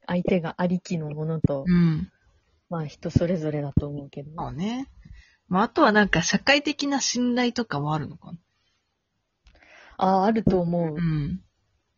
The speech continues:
Speaker 1: 絶対あるよ。
Speaker 2: そうだよな。
Speaker 1: うん。
Speaker 2: うん。まあでもどうなんだろう。でも、うん。まあ必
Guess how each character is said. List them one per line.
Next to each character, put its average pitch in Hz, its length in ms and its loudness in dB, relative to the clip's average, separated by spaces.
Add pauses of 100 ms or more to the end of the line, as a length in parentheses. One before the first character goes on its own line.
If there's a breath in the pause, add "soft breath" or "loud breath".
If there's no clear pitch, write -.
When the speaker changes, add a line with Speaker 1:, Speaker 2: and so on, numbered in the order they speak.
(140)
Speaker 1:
絶 180 180 -14
対 202 220 -2
あ 196 60 -2
る 185 120 -4
よ。 151 220 -12 (140)
Speaker 2:
そ 180 160 -2
う 165 40 -4
だ 147 100 -8
よ 127 100 -10
な。 147 100 -8 (1000)
Speaker 1:
う 165 60 -12
ん。 147 240 -8 (100)
Speaker 2:
う 170 60 2
ん。 165 500 0 (1300 loud breath)
ま 170 180 4
あ 160 60 2
で 160 80 -2
も 156 100 -2
ど 175 100 2
う 196 40 4
な 240 120 0
ん 202 80 2
だ 170 80 -2
ろ - 120 -6
う。 220 60 -14
で 202 100 2
も、 170 260 2 (1400)
う 175 100 0
ん。 165 560 0 (120)
ま 170 160 -2
あ 190 80 4
必 220 140 4